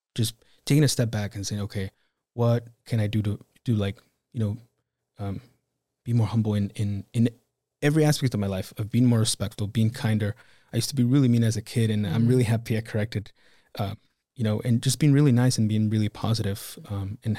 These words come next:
Speaker 1: having that outlook in life has really changed my life and, and, you know, be-, being respectful, being nice. That's, that's
Speaker 2: Okay.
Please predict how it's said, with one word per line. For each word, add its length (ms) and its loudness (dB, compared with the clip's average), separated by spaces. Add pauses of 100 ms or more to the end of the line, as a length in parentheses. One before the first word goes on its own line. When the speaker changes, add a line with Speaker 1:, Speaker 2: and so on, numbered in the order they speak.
Speaker 1:
having 200 2
that 140 0
outlook 340 -2
in 120 -4
life 240 -4
has 220 -6 (400)
really 260 0 (180)
changed 280 0
my 60 0
life 280 -2
and, 320 -6
and, 260 -4 (440)
you 60 2
know, 100 2
be-, 220 -6
being 140 2 (100)
respectful, 440 -2
being 160 0
nice. 520 -4
That's, 260 -16 (140)
that's 260 -16
Speaker 2:
Okay. 280 -10